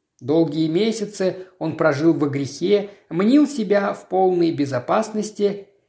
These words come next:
и под конец был внезапно низвержен в яму, вырытую собственными руками. Вот лучшее доказательство тому,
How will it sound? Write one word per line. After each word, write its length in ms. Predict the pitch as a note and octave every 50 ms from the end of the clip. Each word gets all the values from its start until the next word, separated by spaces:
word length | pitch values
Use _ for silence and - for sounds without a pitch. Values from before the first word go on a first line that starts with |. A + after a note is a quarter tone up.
| _ -
и 80 | B3 A#3
под 160 | - B3 -
конец 320 | - A#3+ B3 C4 A#3+ G3
был 180 | G3 A3 A#3 A3
внезапно 640 | G#3 G#3 G#3+ G3 - A3+ A#3+ A#3 - A3+ A3 A3 G#3+ G#3+
низвержен 760 | - F3+ F#3 G3 F3+ E3+ F3 F#3 G3+ G3+ F#3 D#3+ E3+ F#3+ F#3 F3
в 40 | D#3
яму, 560 | D#3 E3+ F#3 F3+ F3+ E3 C#3+ C#3 B2+ C3+ - - -
вырытую 580 | E3 D3+ F3+ G#3 G#3+ G#3+ G#3 G#3 G#3 G3+ G3 F#3+
собственными 640 | F#3+ - E3+ D#3 - - - - D3+ D3+ C#3+ C#3+ C#3
руками. 520 | C#3 B2 - - A2+ G#2 A2 A2+ A2 - - _ _ _ _ _ _ _ _ _
Вот 340 | C#3+ C3 F3 B3 C#4+ C#4+ -
лучшее 360 | B3+ C4 A#3+ - - B3 A#3+
доказательство 760 | G3 G#3 G#3 - F#3+ E3+ F3+ F#3 F#3+ F#3 F#3 F3+ - - D#3
тому, 540 | - - B2 A#2 A#2+ D3 G#3 A#3+ A#3 A#3 -